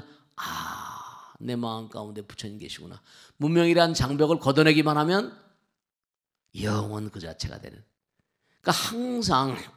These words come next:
응? 항상 우리 마음 가운데는 정말 영원성이 함께하고 있는데 영원성을, 영원성을 깨뜨려 버리니까. 네, 이렇게 물거품처럼 아까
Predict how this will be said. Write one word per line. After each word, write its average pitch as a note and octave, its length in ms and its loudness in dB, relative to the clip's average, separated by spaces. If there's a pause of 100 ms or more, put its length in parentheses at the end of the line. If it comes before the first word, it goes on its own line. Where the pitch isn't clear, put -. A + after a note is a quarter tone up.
응? C#3+ 180 -6 (320)
항상 A3 460 0
우리 F3 160 4
마음 A#2 440 4
가운데는 A#2 600 -2 (500)
정말 D3+ 680 4
영원성이 F3+ 580 6
함께하고 C3 460 0
있는데 G#2+ 840 -6
영원성을, G3+ 1000 6 (520)
영원성을 D3 580 2
깨뜨려 C3+ 360 -6
버리니까. F2 1080 -14 (1700)
네, - 280 -4
이렇게 A#2 180 0
물거품처럼 A#2+ 1000 -4
아까 A2+ 500 -10